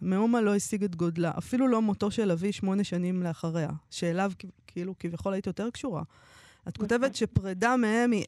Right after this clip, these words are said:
Speaker 1: אם כל הפרידות. למה דווקא הפרידה מהם?
Speaker 2: כן, נכון.
Speaker 1: <laughs>
Speaker 2: זה לא, אני לא אומרת, אני לא מתכוונת במשפט הזה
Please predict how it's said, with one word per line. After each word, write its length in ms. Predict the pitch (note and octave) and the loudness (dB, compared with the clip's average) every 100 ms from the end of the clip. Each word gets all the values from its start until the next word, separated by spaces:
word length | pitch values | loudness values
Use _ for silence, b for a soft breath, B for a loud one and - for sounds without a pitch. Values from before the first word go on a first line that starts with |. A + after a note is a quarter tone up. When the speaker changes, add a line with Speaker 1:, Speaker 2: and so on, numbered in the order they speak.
| G3+ | 2
Speaker 1:
אם 200 | C4+ D4 | 4 4
כל 200 | - G#3+ | 4 2
הפרידות. 760 | G3+ - F3 D#3+ D3+ - - - - | 4 2 0 -2 -4 -4 -14 -14 -4
למה 200 | A3+ C#4 | 0 0
דווקא 300 | G#3+ - G3+ | 0 -2 -4
הפרידה 380 | F3+ - E3+ E3+ | -2 -2 -2 -2
מהם? 360 | E3+ E3 E3+ E3 _ _ _ _ _ _ _ _ _ _ _ _ _ _ _ _ _ _ _ _ _ _ _ _ | -2 -2 -4 -8 _ _ _ _ _ _ _ _ _ _ _ _ _ _ _ _ _ _ _ _ _ _ _ _
Speaker 2:
כן, 200 | - C#4 A3 _ - | 4 4 4 _ -10
נכון. 440 | A3 A3 - B3 A3 B B B B B B | -6 -2 4 4 4 B B B B B B
Speaker 1:
<laughs> 1080 | A3 A3+ - - - - - _ _ _ - | -4 -6 -12 -20 -20 -20 -20 _ _ _ 4
Speaker 2:
זה 80 | A3+ | 8
לא, 200 | C#4 F#4 | 10 8
אני 160 | A#3+ A#3+ | 6 8
לא 80 | C#4+ | 8
אומרת, 280 | D4+ C#4 - - - G#3 | 8 6 4 -10 -4 2
אני 140 | A3 | 6
לא 140 | C4 | 6
מתכוונת 640 | F4+ - C4 G3 A3 A#3+ A3 | 4 4 2 6 6 6 4
במשפט 480 | G3+ G3 G3+ G3 | 2 2 0 0
הזה 240 | G#3 F#3+ | 0 2